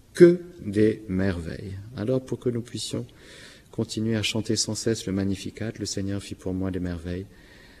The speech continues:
n'oublions pas de donner notre oui et merci à tous ceux et celles qui donnent leur oui et qui œuvrent à travers Radio Maria.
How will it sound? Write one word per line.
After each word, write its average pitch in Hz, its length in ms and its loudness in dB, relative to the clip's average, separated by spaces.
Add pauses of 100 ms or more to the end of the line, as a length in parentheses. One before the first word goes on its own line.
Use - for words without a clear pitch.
(220)
n'oublions 95 460 0
pas 85 280 -4
de 92 100 -2
donner 90 320 0
notre 87 300 -4
oui 85 500 -8 (220)
et 92 80 0
merci 101 520 -2 (280)
à - 80 -10
tous - 180 -8
ceux 110 200 -2
et 98 60 0
celles 101 320 -4 (600)
qui 95 300 -2
donnent 107 400 4
leur 98 260 4
oui 98 420 0 (300)
et 98 80 -4
qui - 340 -14
œuvrent 110 380 2
à 98 80 -6
travers 95 400 -2
Radio 87 240 -4
Maria. 82 360 -6